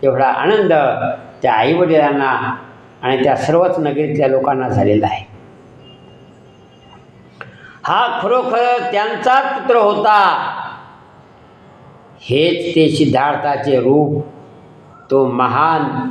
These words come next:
श्रमण. आणि लोक म्हणायला लागले की तेच सिद्धार्थ गौतम आहेत का? आता ते भगवान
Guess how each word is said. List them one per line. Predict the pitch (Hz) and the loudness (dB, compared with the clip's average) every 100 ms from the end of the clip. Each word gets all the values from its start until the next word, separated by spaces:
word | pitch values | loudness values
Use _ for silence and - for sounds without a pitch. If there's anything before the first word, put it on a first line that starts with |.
| - | -10
श्रमण. | - - 110 113 139 110 - - - - - - - - - - - - | -18 -6 -2 2 0 -2 -8 -14 -20 -20 -20 -20 -20 -20 -20 -20 -20 -8
आणि | 151 196 214 208 175 - - - - - - - - - - - - - | -4 -2 -2 -2 -2 -6 -10 -12 -16 -20 -20 -20 -20 -20 -20 -20 -10 0
लोक | 214 202 | 2 2
म्हणायला | 202 220 220 220 | 0 2 2 2
लागले | 226 | 0
की | 226 254 - | -2 -2 2
तेच | 254 285 - | 2 2 0
सिद्धार्थ | 185 214 - 180 | 2 2 0 0
गौतम | 185 185 185 | 0 0 -2
आहेत | 165 170 - 160 | 0 -2 -2 0
का? | 185 165 139 - - - - - - - - - - - - - - - - - - | 2 2 0 -2 -6 -10 -12 -18 -20 -20 -20 -20 -20 -20 -20 -20 -20 -20 -20 -20 -6
आता | 120 - 151 | -4 0 0
ते | 151 165 127 | 0 0 0
भगवान | 123 123 147 | -2 0 0